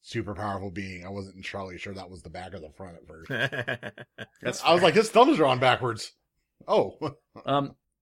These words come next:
Speaker 3: that's fair, 'cause he can also steal star systems, apparently. That's why he's called the Pirate
Speaker 1: Yeah,
Speaker 3: King.
Speaker 1: with his,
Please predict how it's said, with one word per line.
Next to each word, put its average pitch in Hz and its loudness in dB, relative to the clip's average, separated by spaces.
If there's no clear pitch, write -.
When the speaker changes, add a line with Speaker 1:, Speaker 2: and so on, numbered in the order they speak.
Speaker 3:
that's 220 6
fair, 135 6
'cause 180 0
he 233 4
can 247 8
also 220 8
steal 262 6
star 180 4
systems, 127 -6
apparently. 117 -4
That's 127 -4
why 165 0
he's 151 -2
called 151 -4
the - -18
Pirate 160 -4
Speaker 1:
Yeah, 143 0
Speaker 3:
King. 104 -6
Speaker 1:
with 117 0
his, 113 -6